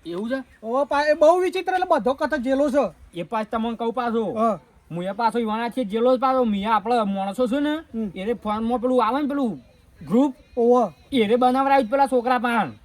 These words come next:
Speaker 2: એવું છે?
Speaker 1: ઓવે, એમાં મેસેજ નાખું ને તમને બધા આઈ જાવ પાછા હમણાં હોય.
Speaker 2: નાખી દ્યો, અકરા કશે ને.
Speaker 1: હા.
Speaker 2: આવું લોબુ કરવા જેવું થતું નહીં, નકર ચેલો મને ચીટર માણસ છે, બહુ
Speaker 1: કશો
Speaker 2: એના પર
Speaker 1: વાંધો નહીં
Speaker 2: વિશ્વાસ નહીં
Speaker 1: પાછો.
Speaker 2: આવતો.
Speaker 1: હું હાલ જ નાખી દઉં.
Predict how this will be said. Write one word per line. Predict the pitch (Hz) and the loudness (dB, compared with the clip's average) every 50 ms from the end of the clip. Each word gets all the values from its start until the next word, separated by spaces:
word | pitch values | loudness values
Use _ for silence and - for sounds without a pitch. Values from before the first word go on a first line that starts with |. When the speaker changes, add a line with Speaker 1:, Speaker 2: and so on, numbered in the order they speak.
| - - | -8 -2
Speaker 2:
એવું | 240 240 240 277 330 339 | 0 2 2 2 0 0
છે? | 415 440 - | -2 -4 -4
Speaker 1:
ઓવે, | 190 202 233 | -4 -2 -2
એમાં | 240 220 226 247 | 0 0 0 2
મેસેજ | 240 247 247 208 - 226 226 | 2 2 0 0 -2 -2 -2
નાખું | 254 277 262 214 269 285 | 0 0 0 0 -2 -2
ને | 269 277 | -2 -2
તમને | 269 269 | -2 0
બધા | 254 247 220 147 - 190 | 0 0 0 0 0 0
આઈ | 208 240 233 | 0 2 4
જાવ | 254 262 | 2 2
પાછા | 214 254 233 214 240 | 4 0 0 0 0
હમણાં | 226 226 233 233 214 | -2 0 -2 -2 -2
હોય. | 208 180 151 127 117 - - - _ | -4 -4 -6 -8 -12 -16 -20 -8 _
Speaker 2:
નાખી | 220 269 262 - 277 320 | 0 0 2 2 0 2
દ્યો, | 330 339 349 | 4 6 6
અકરા | 294 254 247 - 285 277 302 | 6 6 2 0 0 -2 -2
કશે | 262 302 - - 381 | -2 -4 0 0 0
ને. | 392 381 | 0 0
Speaker 1:
હા. | 403 427 - _ - - | -4 -6 -10 _ -10 -4
Speaker 2:
આવું | - 214 214 254 285 285 | -2 0 2 2 2 4
લોબુ | 269 262 254 277 302 254 | 4 4 4 2 0 0
કરવા | 294 277 269 269 285 | 2 2 4 4 4
જેવું | 285 294 302 | 2 0 -2
થતું | - 269 269 - 302 277 | -2 -2 -4 -4 -4 -4
નહીં, | 302 302 | -2 -2
નકર | - 294 - 285 | -2 -4 -4 -8
ચેલો | 220 - 277 262 226 240 269 294 | -6 -4 -2 -2 0 0 0 0
મને | 285 285 285 302 | 0 -2 -2 -4
ચીટર | - 262 262 214 294 302 | -4 -6 -4 -2 -2 -2
માણસ | 294 285 294 302 294 - | 0 -2 -2 -2 -4 -4
છે, | 302 294 | -4 0
બહુ | 294 277 302 302 | 2 2 2 2
Speaker 1:
કશો | 294 294 | 2 2
Speaker 2:
એના | 262 240 | 2 2
પર | |
Speaker 1:
વાંધો | 254 254 254 254 | 2 2 2 2
નહીં | 262 285 294 | 2 0 0
Speaker 2:
વિશ્વાસ | 294 277 277 277 | 2 2 4 6
નહીં | 277 269 | 6 6
Speaker 1:
પાછો. | 254 233 320 | 6 4 4
Speaker 2:
આવતો. | 285 247 | 2 2
Speaker 1:
હું | 247 214 | 2 0
હાલ | 214 214 180 175 220 | -4 -6 -4 -6 -6
જ | 214 | -4
નાખી | 233 254 240 - - 226 | -4 -6 -6 -6 -10 -10
દઉં. | 208 247 254 233 196 147 | -10 -8 -8 -8 -10 -12